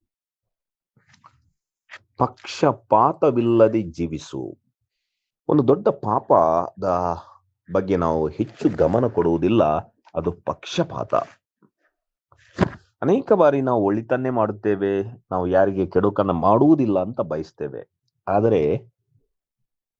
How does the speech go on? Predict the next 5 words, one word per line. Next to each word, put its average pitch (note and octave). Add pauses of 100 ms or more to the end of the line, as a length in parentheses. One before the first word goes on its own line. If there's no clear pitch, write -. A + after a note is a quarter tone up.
(840)
ನಿಷ್ಕಾಮ D3+
ಕರ್ಮ F2
ಅಂತ E2
ಹೇಳ್ತೇವೆ, D#2 (880)
ಪ್ರತಿಫಲವಿಲ್ಲದೆ, F2+